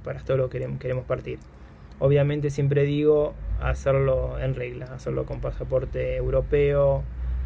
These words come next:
no hacer locuras. Sé que hay gente que está desesperada, pero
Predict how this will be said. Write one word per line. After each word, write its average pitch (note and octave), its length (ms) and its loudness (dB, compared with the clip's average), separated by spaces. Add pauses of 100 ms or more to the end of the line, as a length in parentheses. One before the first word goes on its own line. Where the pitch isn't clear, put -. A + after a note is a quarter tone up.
(500)
no C#3+ 180 4
hacer C#3 220 0
locuras. C#3+ 640 2 (440)
Sé C3+ 200 0
que C3 80 0
hay B2+ 40 0
gente C3+ 180 2
que C3 120 0
está - 20 0
desesperada, D#3+ 640 4
pero C3 440 -2